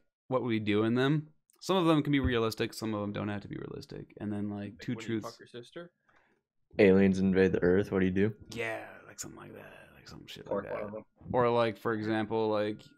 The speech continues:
Speaker 1: nah, never mind. Uh, let's move on. I had a quick question for you guys. I heard something.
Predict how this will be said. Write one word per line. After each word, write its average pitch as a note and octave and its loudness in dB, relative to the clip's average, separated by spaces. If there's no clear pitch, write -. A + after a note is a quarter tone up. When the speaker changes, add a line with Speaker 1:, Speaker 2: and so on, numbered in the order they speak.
Speaker 1:
nah, - -14
never - -2
mind. - -4
Uh, F3+ 8
let's G#3+ 2
move A3 4
on. F#3 8
I D3 6
had G#3 10
a G3 8
quick F3+ 0
question D#3+ 4
for D3+ 0
you C#3+ 6
guys. C3 8
I C3 2
heard C#3 2
something. B2 -2